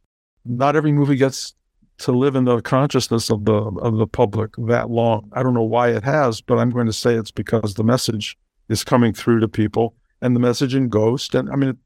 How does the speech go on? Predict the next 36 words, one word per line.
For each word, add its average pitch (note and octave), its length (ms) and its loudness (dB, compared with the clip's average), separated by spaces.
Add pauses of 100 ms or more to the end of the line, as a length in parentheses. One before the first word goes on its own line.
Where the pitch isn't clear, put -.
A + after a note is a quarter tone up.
(180)
literally C#3 360 0
in A2+ 80 -2
every A#2+ 200 2
movie A2 280 2
I've G#2+ 160 0
ever G#2+ 200 0
done. A2 360 -2 (380)
And A#2 140 0
I B2 80 4
try D#3 280 0
to A#2+ 280 0 (480)
say C3 300 2
that A#2 200 0
every C#3+ 260 0
movie B2+ 300 2
is G#2+ 180 0
like A2+ 180 2
a G#2 80 -6
sentence, - 680 -4 (460)
and A#2 120 0
that B2 100 0
my B2 220 2
entire C3+ 380 0
career B2+ 400 0
is G#2 120 -4
like A2+ 360 0
a - 40 -12
paragraph, - 680 -4 (380)
you G#2+ 80 0
know, A2 120 6
of G#2+ 180 -2
saying B2+ 360 2
something A2+ 540 -2
to B2 440 0 (460)
the B2 100 0
world. B2 480 2